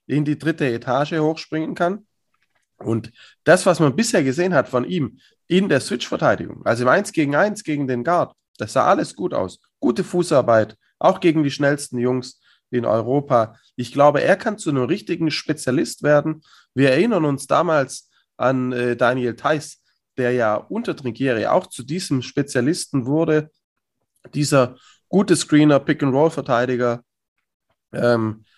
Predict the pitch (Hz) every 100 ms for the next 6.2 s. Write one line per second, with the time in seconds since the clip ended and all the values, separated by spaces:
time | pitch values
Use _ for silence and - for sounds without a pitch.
0 | _ _ _ 127 131 117 - 143 156 139
1 | 123 151 151 127 123 131 131 120 123 120
2 | - 117 107 104 - _ - - 127 117
3 | - 135 160 160 123 123 117 117 110 -
4 | _ _ _ 120 156 190 190 - - 117
5 | 107 - 156 160 147 135 - 127 123 127
6 | 120